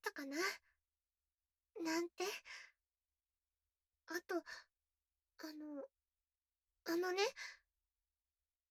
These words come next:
そ、それだけじゃなくって、えっと、ん、実は、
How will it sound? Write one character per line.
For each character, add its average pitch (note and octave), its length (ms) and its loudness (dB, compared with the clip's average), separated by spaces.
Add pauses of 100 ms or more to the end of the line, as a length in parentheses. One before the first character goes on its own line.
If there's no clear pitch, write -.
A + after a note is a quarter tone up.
(320)
そ、 D#4+ 220 -8 (1500)
そ - 320 -4
れ G#4 100 4
だ A#4 140 6
け B4+ 180 8
じ A#4 60 4
ゃ F#4 80 2
な E4+ 160 -6
く E4 120 -4
っ - 20 -6
て、 - 220 -8 (1700)
え D4+ 60 -4
っ D#4 60 -8 (160)
と、 D4 100 -6
ん、 D#4+ 180 -4 (2750)
実 D4+ 380 -4
は、 G4+ 60 -2